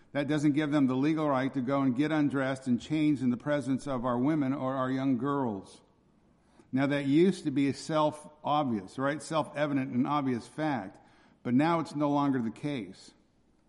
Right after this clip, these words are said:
There used to be places that were once safe spaces for women. Restrooms, for a matter of fact. Uh, uh,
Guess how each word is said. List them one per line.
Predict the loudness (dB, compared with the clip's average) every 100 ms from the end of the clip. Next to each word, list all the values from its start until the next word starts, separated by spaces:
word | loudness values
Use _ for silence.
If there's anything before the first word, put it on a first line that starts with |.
| _ _ _ _
There | 2
used | 6 8 6 2
to | 2
be | 2
places | 0 -2 0 0 0 -2
that | -4
were | -2
once | 0 0 -2
safe | -6 -4 -2 -2
spaces | -4 -4 -2 -2 -2 -6
for | -4 -2
women. | 0 2 2 -2 -8 -18 -20 _ _ _ -20 _ -2
Restrooms, | 2 2 0 -2 0 2 0 -6 -14 -4
for | -2 2
a |
matter | 0 0 -4
of | -6
fact. | -6 -6 -8 -14 -20 _ _ -20 _
Uh, | -6
uh, | -2 -2 -2